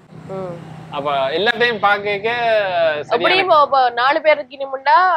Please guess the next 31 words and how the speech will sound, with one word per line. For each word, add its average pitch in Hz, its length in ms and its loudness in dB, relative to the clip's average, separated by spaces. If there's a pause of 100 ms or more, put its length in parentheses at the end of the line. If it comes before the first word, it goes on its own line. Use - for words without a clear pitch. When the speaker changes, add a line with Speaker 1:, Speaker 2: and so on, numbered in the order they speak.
(160)
Speaker 3:
நாலு 285 300 2
தரம் 302 360 0
பால் 277 220 2
மா 262 140 2
வாங்கணும் 233 340 -2
ஒரு 269 120 -2
மாதத்துல. 240 440 -2 (100)
Speaker 2:
ம். 139 240 -10 (100)
Speaker 3:
அதுக்கே 262 320 -4
பத்தாயிரம் 294 440 0
ரூபா 262 120 2
போயிடும். 220 300 -10 (120)
Speaker 1:
நீங்க 220 180 -4
இந்தியால 247 380 2
ஃபெ-, 196 260 -6
நிறைய 202 280 -2
இடங்கள் 214 260 -4
பாத்தீங்க, 196 380 -4
தமிழ்நாட்டிலும் 214 540 -6
நிறைய 190 180 -4
இடங்கள் 196 280 -8
பாத்தீங்க. 165 320 -8
Speaker 2:
ம். 226 100 -12 (240)
Speaker 1:
இந்த 269 240 -2
ஒரு 269 140 0
விஷயம் 269 300 -6
நான் 240 140 -6
இலங்கையில 226 460 -8
போய் 247 180 -8 (140)
சொல்லுவேன். 262 480 0
பிளஸ் 302 280 -4